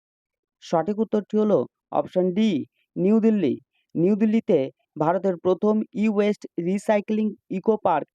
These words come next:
প্রতিষ্ঠিত হয়েছে। চলে যাব আমাদের পরবর্তী প্রশ্নটিতে। মে দু হাজার পঁচিশ সালে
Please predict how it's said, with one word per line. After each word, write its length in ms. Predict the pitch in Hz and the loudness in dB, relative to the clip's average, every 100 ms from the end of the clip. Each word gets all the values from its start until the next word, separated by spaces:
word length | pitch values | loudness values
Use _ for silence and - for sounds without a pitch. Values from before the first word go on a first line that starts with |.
| _ _ | _ _
প্রতিষ্ঠিত 460 | 190 190 220 - 220 | -4 -2 -4 -4 0
হয়েছে। 420 | 214 214 214 170 117 - _ _ _ _ 190 | 2 2 0 0 -2 -6 _ _ _ _ 0
চলে 160 | 214 | 2
যাব 180 | 226 208 143 - | 2 2 -2 -2
আমাদের 320 | 135 170 156 | -2 0 0
পরবর্তী 500 | 147 180 208 214 - | 0 0 2 -2 -4
প্রশ্নটিতে। 560 | 202 214 214 214 220 147 117 - _ _ _ _ _ _ _ _ _ _ _ _ - | -4 -4 -2 -6 -2 -2 -4 -8 _ _ _ _ _ _ _ _ _ _ _ _ 4
মে 240 | 160 202 202 131 - | 6 6 4 2 -2
দু 120 | 160 185 | 0 2
হাজার 220 | 202 214 - | 2 0 0
পঁচিশ 280 | 180 196 214 | -2 -2 -2
সালে 260 | 214 202 | 0 2